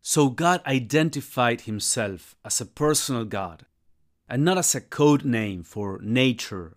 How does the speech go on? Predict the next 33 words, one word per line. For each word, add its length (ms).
or 400
for 220
the 100
forces 460
of 100
the 80
universe 580
that 140
we 140
can 280
master 600
and 160
manipulate 760
in 140
our 160
own 220
way. 340
He 140
is 300
the 120
God 300
who 140
created 760
those 340
laws, 480
the 140
laws 320
that 100
rule 420
our 140
physics, 880
our 300
psyches, 880